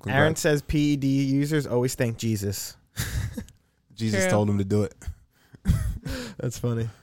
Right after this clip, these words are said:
Speaker 3: Jesus created the P E Ds. If
Speaker 1: Uh,
Speaker 3: Jesus didn't create them,
Speaker 1: Exactly.
Speaker 3: they would
Speaker 1: And
Speaker 3: have nothing to take.
Speaker 1: Cookie Monster said, "If anything, they will throw Wit to a contender sign guy." I could see that too. Use him as kinda like, what do you say, the slaughter, the lamb to slaughter?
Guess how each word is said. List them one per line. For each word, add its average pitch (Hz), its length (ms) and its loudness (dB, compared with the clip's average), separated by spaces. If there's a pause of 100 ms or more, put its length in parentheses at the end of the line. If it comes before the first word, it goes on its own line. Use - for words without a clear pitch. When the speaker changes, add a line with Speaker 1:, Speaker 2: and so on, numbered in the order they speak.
(240)
Speaker 3:
Jesus 185 320 -8
created 175 360 -6
the 175 80 -10
P 170 280 -6
E - 20 -6
Ds. 165 400 -6
If - 60 -10
Speaker 1:
Uh, 127 180 4
Speaker 3:
Jesus 185 140 0
didn't 180 240 -2
create 170 380 -6
them, 151 340 -8 (260)
Speaker 1:
Exactly. 131 720 0 (200)
Speaker 3:
they - 80 -10
would 160 40 -2
Speaker 1:
And 151 80 0
Speaker 3:
have 156 80 -6
nothing 160 240 -8
to 143 80 -12
take. 151 300 -8 (220)
Speaker 1:
Cookie 160 180 4
Monster 165 300 6
said, 160 200 6
"If 143 100 4
anything, 165 400 2
they 165 100 6
will 151 100 6
throw 151 280 4
Wit 139 300 4
to 151 120 6
a 139 40 6
contender 135 420 2
sign 113 320 0
guy." 101 440 -4
I 123 80 -2
could 135 140 -8
see 139 160 -2
that 117 180 -2
too. 107 320 -4 (160)
Use 135 220 -6
him 143 100 0
as 127 580 4 (840)
kinda 117 160 0
like, 110 200 2
what 117 60 6
do 117 60 6
you 110 60 4
say, 107 200 2
the 101 160 -2
slaughter, 117 520 -4
the 110 120 -10
lamb 110 220 -8
to 117 60 -8
slaughter? 120 420 -8